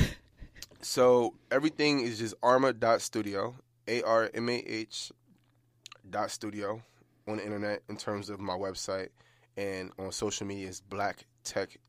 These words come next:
Genius. And then for my research, uh, you look at my GitHub, which is Joshua Arma, J O S H U A A R M A H. That's github dot com forward slash Joshua Arma,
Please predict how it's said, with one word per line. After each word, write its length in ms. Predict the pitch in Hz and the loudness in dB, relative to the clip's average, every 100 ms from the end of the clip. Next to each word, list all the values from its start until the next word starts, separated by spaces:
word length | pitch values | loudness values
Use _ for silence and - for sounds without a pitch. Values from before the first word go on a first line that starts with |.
| 98 | -12
Genius. 680 | 104 107 113 120 - - - _ _ _ - | -6 -4 -6 -8 -10 -12 -16 _ _ _ -8
And 140 | 107 | -4
then 100 | 104 95 | -2 -4
for 100 | 101 | -4
my 140 | 98 | -4
research, 640 | 92 110 - 101 90 - - _ - | -2 -4 -2 -4 -4 -8 -10 _ -6
uh, 180 | 92 92 92 | -2 -2 -4
you 180 | 101 | -4
look 160 | 98 95 | -4 -4
at 120 | 87 | -4
my 140 | 92 87 | -4 -6
GitHub, 440 | 104 95 98 90 | -6 -4 -2 -4
which 200 | 92 - | -6 -8
is 160 | 92 90 | -10 -8
Joshua 520 | 92 98 92 98 95 | -2 -2 -2 -4 -2
Arma, 360 | 92 87 82 82 - | 0 -2 -4 -14 -10
J 180 | 95 | -4
O 80 | 87 | -4
S 260 | 78 87 - | -4 -6 -8
H 200 | 85 - | -12 -8
U 100 | 90 | -6
A 200 | 92 90 _ - _ - | -4 -6 _ -20 _ -4
A 100 | 101 | 0
R 200 | 90 92 | 0 0
M 120 | 92 | -4
A 40 | 92 | -6
H. 480 | 76 104 - - - _ _ _ _ | -4 -6 -6 -10 -14 _ _ _ _
That's 200 | 90 82 | -12 -10
github 380 | 95 95 98 90 | -8 -4 -4 -2
dot 180 | 90 85 | -6 -6
com 320 | - 98 95 | -4 -2 -2
forward 300 | - 101 92 | -6 -6 -6
slash 360 | - 92 85 - | -4 -6 -6 -12
Joshua 500 | - 92 87 - 80 | -6 -6 -6 -6 -6
Arma, 280 | 78 - | -6 -8